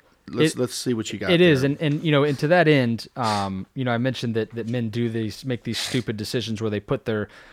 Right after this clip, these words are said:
Speaker 2: their, you know, authority, their reputation, their lives, everything they own on the line for some, you know, s-, some silly, you know, getting your kicks, right? And I think it's just really dumb. Um, and it ends up coming back to bite Judah in the,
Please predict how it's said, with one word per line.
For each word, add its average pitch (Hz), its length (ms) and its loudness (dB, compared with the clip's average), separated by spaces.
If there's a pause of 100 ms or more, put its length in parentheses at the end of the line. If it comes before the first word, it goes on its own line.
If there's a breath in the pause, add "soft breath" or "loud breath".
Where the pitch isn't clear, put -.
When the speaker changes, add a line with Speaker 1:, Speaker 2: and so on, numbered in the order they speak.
(140 loud breath)
Speaker 2:
their, 120 380 4
you 151 80 0
know, 117 140 0
authority, 139 420 2
their 113 160 2
reputation, 123 880 0
their 104 160 -2
lives, 117 520 4
everything 113 200 -2
they 107 140 -4
own 120 180 -2
on 113 200 -2
the 101 100 -4
line 117 500 2 (380 loud breath)
for 139 160 -2
some, 120 520 2
you 143 120 -2
know, 117 80 2
s-, - 180 -6 (100)
some 139 480 -2
silly, 131 520 2 (180)
you 156 100 -2
know, 107 240 -2 (220)
getting 156 200 0
your 113 100 -4
kicks, - 420 -2
right? 120 260 0
And 127 140 -4
I 120 60 -2
think 135 180 0
it's 127 140 -6
just - 240 -6
really 135 420 6
dumb. 95 340 -2 (460 loud breath)
Um, 117 380 2
and 147 100 2
it 156 100 4
ends 170 140 2
up 143 80 -2
coming 156 220 2
back 143 200 4
to 135 60 0
bite 123 220 2
Judah 139 200 2
in 143 120 4
the, 131 120 -6